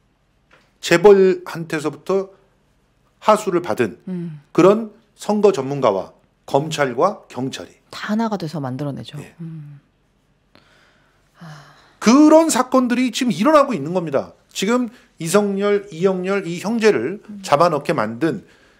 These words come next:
Speaker 1: 그 방식이 바로 이 셋업 범죄예요. 여러분, 퀸메이커 보세요.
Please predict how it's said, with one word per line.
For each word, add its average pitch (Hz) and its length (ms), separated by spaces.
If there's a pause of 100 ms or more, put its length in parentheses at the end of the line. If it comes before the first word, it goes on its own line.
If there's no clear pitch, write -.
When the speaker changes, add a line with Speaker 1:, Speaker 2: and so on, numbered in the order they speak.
(100)
Speaker 1:
그 208 140
방식이 123 600 (640)
바로 107 240
이 98 60
셋업 175 340
범죄예요. 101 340 (200)
여러분, 190 440 (240)
퀸메이커 240 500
보세요. 117 460